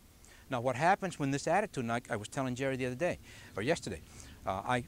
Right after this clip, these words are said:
I played for the first time, uh, with one of my members, and I hadn't hit a ball for three weeks. So I've worked all day, and at six o'clock, six thirty,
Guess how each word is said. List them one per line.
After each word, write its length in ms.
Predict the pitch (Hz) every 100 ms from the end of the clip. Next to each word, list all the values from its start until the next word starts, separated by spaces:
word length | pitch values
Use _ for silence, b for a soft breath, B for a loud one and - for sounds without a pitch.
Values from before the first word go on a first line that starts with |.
| -
I 80 | 127
played 320 | 120 165 180
for 100 | -
the 60 | 127
first 360 | - 185 -
time, 440 | - 151 131 131 139 - - - - - - - - - -
uh, 200 | 98 95 113
with 140 | 113
one 120 | 131
of 80 | 135
my 80 | 139
members, 500 | 143 139 95 87 - - - -
and 100 | 101
I 100 | 123
hadn't 220 | 147 139 113
hit 140 | 120
a 40 |
ball 320 | 104 110 107 107
for 360 | - 92 90 110 -
three 160 | 127
weeks. 420 | 120 113 82 - - - - - - B B B B
So 160 | - 113
I've 180 | 110 107
worked 240 | 143 175
all 160 | 160 170
day, 360 | 143 117 120 - - B B
and 120 | 98
at 100 | 95
six 220 | - 160
o'clock, 340 | - - 131 123
six 180 | 151 -
thirty, 340 | 120 113 120